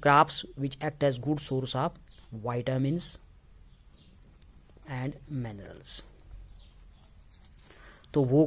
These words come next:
क्रॉप्स जिसमें विटामिन्स भी होते हैं और मिनरल्स भी होते हैं, और इसके साथ साथ इनमें, in addition to vitamins and minerals, these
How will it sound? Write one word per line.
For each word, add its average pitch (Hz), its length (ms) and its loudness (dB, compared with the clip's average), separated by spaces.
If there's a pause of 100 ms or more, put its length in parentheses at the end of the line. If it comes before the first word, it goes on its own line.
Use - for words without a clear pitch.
क्रॉप्स 156 460 2
जिसमें 131 380 -4
विटामिन्स 123 460 0
भी 165 120 -2
होते 151 300 0
हैं 160 160 -2
और - 160 0
मिनरल्स 123 400 0
भी 156 120 0
होते 117 260 -4
हैं, 92 180 -14 (400)
और 220 200 12
इसके 214 220 6
साथ 180 220 2
साथ 190 340 0
इनमें, 170 340 2 (320)
in 165 140 6
addition 160 420 4
to 165 140 2
vitamins 139 500 4
and 135 100 0 (600)
minerals, 120 440 0 (1000)
these 151 220 6